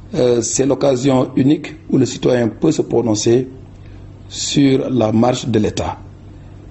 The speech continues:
Et justement, ce sont les lois que les députés votent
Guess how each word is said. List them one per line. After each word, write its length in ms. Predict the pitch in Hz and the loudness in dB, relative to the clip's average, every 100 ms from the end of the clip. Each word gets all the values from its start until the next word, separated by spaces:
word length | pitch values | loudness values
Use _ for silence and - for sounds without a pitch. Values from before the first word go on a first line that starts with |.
| - - - - - | -20 -20 -20 -6 2
Et 280 | 120 117 107 | 6 6 4
justement, 520 | 127 - 123 135 160 - - | 2 0 2 2 0 -6 -12
ce 180 | - 131 | -6 -2
sont 180 | 120 143 | 0 2
les 160 | 131 | 2
lois 460 | 123 113 143 180 208 - - - - - | 2 2 2 0 -6 -12 -20 -20 -16 -2
que 80 | 139 | 2
les 420 | 127 117 117 127 | 4 4 2 0
députés 400 | 117 180 120 120 | 0 0 0 0
votent 400 | 107 156 - | 2 -2 -2